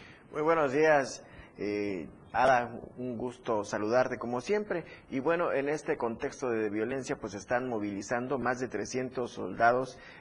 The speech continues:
esto pues a las zonas fronterizas, esto principalmente donde hay enfrentamientos. Más de trescientos soldados de la treinta y nueve zona militar fueron enviados a los municipios de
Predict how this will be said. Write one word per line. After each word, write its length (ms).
esto 540
pues 220
a 260
las 200
zonas 420
fronterizas, 800
esto 520
principalmente 920
donde 280
hay 180
enfrentamientos. 920
Más 240
de 80
trescientos 460
soldados 500
de 80
la 140
treinta 280
y 60
nueve 220
zona 200
militar 480
fueron 300
enviados 380
a 40
los 120
municipios 720
de 260